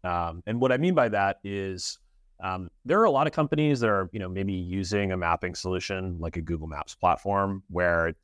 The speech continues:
tends to be a bit overpriced. Um, maybe they wanna do both, you know, maps and geofencing. And what we're aiming to do with our,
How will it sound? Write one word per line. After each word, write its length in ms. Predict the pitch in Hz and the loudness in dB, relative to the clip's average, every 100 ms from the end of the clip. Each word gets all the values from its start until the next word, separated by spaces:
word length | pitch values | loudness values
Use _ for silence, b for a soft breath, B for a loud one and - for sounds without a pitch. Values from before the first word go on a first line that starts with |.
| _ | _
tends 200 | - 98 | -6 -6
to 60 | - | -2
be 100 | 95 | -2
a 40 | |
bit 200 | 82 85 - _ | -2 -4 -6 _
overpriced. 720 | _ _ - 143 139 - - - _ _ - | _ _ 2 4 4 2 -6 -10 _ _ -8
Um, 260 | 85 85 | -6 -4
maybe 180 | 87 101 | 0 2
they 80 | 101 | 2
wanna 260 | 92 90 85 | 2 0 0
do 160 | 87 | -2
both, 260 | 82 82 80 - - | -2 -4 -6 -14 -14
you 100 | 82 | -10
know, 100 | 76 | -6
maps 520 | 80 82 - - - - | 0 0 0 -6 -10 -6
and 200 | 98 98 | -4 -2
geofencing. 840 | 95 95 - 92 - 95 90 87 - _ _ _ | 2 0 0 -4 -2 -2 0 -4 -12 _ _ _
And 140 | 95 98 | -4 0
what 100 | 113 | 4
we're 160 | 135 | 4
aiming 240 | 120 110 98 | 4 2 0
to 100 | 92 | 0
do 180 | 92 | 0
with 180 | 92 85 | 0 0
our, 360 | 82 82 80 | 0 2 0